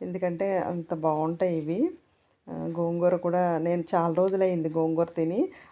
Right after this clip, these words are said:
అసలు ఆ రొయ్యలు వేసి వండుదాం అనుకున్నాను, ఇంకా ఫ్రిడ్జ్లో చికెన్ ఉంది కదా అని ఇంకా,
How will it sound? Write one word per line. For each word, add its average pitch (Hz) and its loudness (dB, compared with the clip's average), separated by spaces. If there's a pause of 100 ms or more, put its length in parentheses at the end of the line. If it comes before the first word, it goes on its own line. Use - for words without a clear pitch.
అసలు 185 -4
ఆ 180 4
రొయ్యలు 170 2
వేసి 185 2
వండుదాం 170 2
అనుకున్నాను, 165 0
ఇంకా 202 -4
ఫ్రిడ్జ్లో 170 -2
చికెన్ 180 -2
ఉంది 175 0
కదా 165 0
అని 185 -2
ఇంకా, 285 -2